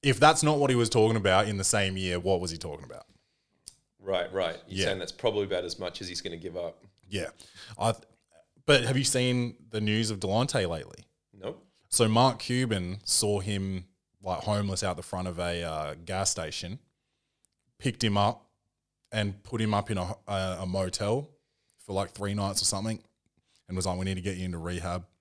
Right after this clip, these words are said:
Speaker 1: If you're open to it,
Speaker 2: Mm-hmm.
Speaker 1: I'll pay for it."
Speaker 2: Mm-hmm.
Speaker 1: And he eventually agreed, and he's been in, been in rehab, and, like, all these photos have come out of him. He's, like, looking good. He's been,
Speaker 2: Oh.
Speaker 1: like, like,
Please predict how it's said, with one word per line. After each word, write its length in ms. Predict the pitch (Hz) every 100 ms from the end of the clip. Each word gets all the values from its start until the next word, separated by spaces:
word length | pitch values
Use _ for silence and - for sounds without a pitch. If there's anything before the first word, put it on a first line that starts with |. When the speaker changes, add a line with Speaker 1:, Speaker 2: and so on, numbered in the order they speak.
| _ _ _ _ _ _ _ -
Speaker 1:
If 140 | 101 98
you're 160 | 95
open 220 | 101 110
to 220 | 101 113 151
it, 220 | - -
Speaker 2:
Mm-hmm. 200 | 104 135 - _ -
Speaker 1:
I'll 140 | 104
pay 240 | 110 107
for 320 | 110 98 98 139
it." 80 | - 113
Speaker 2:
Mm-hmm. 180 | 113 123 - _ _ _ _
Speaker 1:
And 800 | 101 110 110 110 110 107 95 - - _ _
he 140 | 110 117
eventually 520 | 117 113 117 107 104
agreed, 500 | 107 95 113 131 151 -
and 100 | 110
he's 180 | 113 104
been 180 | 110 113
in, 140 | 104
been 180 | 92 110
in 140 | 110 101
rehab, 440 | 107 107 113 110
and, 280 | 101 98 101
like, 180 | 110 104
all 100 | 107
these 200 | 107 101
photos 400 | - 104 104 101
have 100 | 98
come 200 | - 107
out 200 | 101 101
of 140 | 101 95
him. 140 | 101
He's, 140 | 101 95
like, 160 | 95
looking 340 | 98 98 104 95
good. 440 | 104 104 101 98 95
He's 140 | 92
been, 200 | 101 98
Speaker 2:
Oh. 60 | 95
Speaker 1:
like, 320 | 95 90 - _
like, 380 | 104 95 87